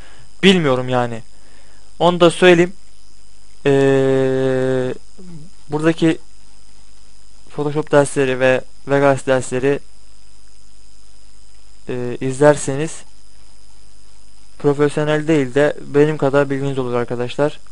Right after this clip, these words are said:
Dediğim gibi Vegas'ın kurulumunu çekmeyebilirim.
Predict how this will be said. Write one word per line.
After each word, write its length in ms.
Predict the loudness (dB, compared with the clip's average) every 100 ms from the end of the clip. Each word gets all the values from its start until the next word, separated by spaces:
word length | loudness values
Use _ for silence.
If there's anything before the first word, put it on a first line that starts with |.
| -8 -8 -8 -10 -10 -10 -10 -10 -10 2
Dediğim 360 | 4 6 6 4
gibi 360 | 4 6 6 4 -4 -8 -8 -8 4
Vegas'ın 480 | 8 10 8 6 -2
kurulumunu 460 | 0 2 2 0 -2
çekmeyebilirim. 840 | 2 2 4 2 4 4 2 2